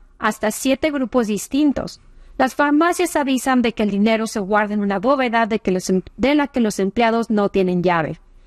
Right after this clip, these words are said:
Las avenidas están llenas de carros con vidrios tintados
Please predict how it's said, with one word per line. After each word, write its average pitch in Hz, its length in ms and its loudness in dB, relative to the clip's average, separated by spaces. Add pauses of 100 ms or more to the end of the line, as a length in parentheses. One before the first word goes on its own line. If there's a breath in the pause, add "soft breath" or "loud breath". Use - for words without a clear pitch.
(120)
Las 233 220 0
avenidas 247 560 2
están 247 320 -2
llenas 233 280 0
de 202 120 -4
carros 240 420 -2
con 226 220 -4
vidrios 214 340 -2
tintados 233 760 -2